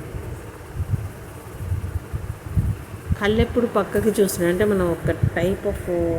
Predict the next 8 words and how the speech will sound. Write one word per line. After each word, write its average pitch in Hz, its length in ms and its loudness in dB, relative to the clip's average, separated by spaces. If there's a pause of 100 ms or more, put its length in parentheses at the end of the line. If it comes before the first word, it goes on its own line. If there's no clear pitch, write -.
(220)
లైటింగ్ 196 420 2
ఇవ్వాలన్నమాట 160 760 0
దానికోసం. 156 680 -2 (840)
So, 160 520 -4
anyway, 170 380 4
thank 170 400 2
you 180 60 4
so 175 220 0